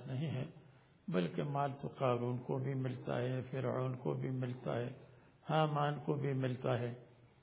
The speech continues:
اور اسی طرح ابو لہب کو بھی ملتا ہے،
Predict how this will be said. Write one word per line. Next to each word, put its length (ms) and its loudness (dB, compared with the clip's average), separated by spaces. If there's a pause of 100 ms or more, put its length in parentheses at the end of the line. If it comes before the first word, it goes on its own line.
(760)
اور 400 4 (920)
اسی 220 0
طرح 340 4 (2250)
ابو 320 4
لہب 440 4
کو 120 0
بھی 180 -2
ملتا 460 0
ہے، 120 -4